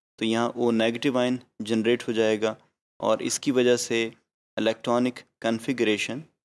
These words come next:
या इलेक्ट्रॉन्स की शिफ्टिंग होगी, कलर चेंज ऑब्जर्व करेंगे हम। एसिडिक कंडीशंस के अंदर अगर phenolphthalein को ऐड करते हैं तो वो कलरलेस है, और अगर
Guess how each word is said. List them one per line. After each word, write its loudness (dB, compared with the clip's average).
या 2
इलेक्ट्रॉन्स -2
की -8
शिफ्टिंग -2
होगी, -4
कलर 2
चेंज 2
ऑब्जर्व 0
करेंगे -6
हम। -12
एसिडिक -2
कंडीशंस 0
के -2
अंदर 0
अगर 0
phenolphthalein -4
को -2
ऐड 2
करते -8
हैं -4
तो -8
वो -6
कलरलेस -2
है, -4
और 0
अगर 2